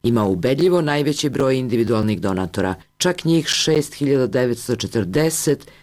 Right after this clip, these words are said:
doniralo je istovetne sume od četrdeset hiljada dinara, pri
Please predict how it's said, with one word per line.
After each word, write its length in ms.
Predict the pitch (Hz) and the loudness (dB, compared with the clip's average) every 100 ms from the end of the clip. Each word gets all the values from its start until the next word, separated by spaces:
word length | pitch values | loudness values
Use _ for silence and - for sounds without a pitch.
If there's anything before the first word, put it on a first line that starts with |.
| _ | _
doniralo 560 | 139 180 156 143 135 123 | -2 2 2 2 2 2
je 80 | 104 | 0
istovetne 600 | - - 120 143 127 110 | -2 -4 -2 -2 -2 -4
sume 460 | - 131 135 123 104 | -2 0 0 0 0
od 140 | 95 | -2
četrdeset 600 | 104 95 92 110 127 - | -4 -4 0 0 0 -4
hiljada 380 | - 123 110 95 | -2 0 2 0
dinara, 380 | 104 170 190 95 - | 0 0 0 -4 -8
pri 120 | - | -2